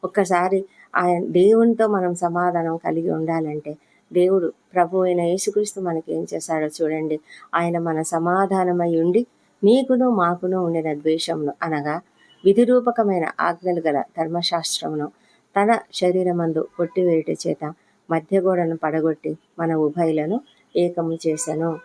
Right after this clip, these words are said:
అన్న మాటను మనం చూసినట్లయితే, ఆయన ఎంత గొప్ప త్యాగం మన కోసం చేశాడు. ఆయన ఆ విధిరూపకమైన ఆజ్ఞలు గల ధర్మశాస్త్రమును తన, తన శరీరమందు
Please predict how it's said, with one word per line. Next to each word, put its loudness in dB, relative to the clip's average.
అన్న -6
మాటను -4
మనం -8
చూసినట్లయితే, -10
ఆయన -2
ఎంత -2
గొప్ప -4
త్యాగం -4
మన -6
కోసం -8
చేశాడు. -4
ఆయన 2
ఆ 4
విధిరూపకమైన 2
ఆజ్ఞలు 0
గల 2
ధర్మశాస్త్రమును -2
తన, 0
తన 2
శరీరమందు 2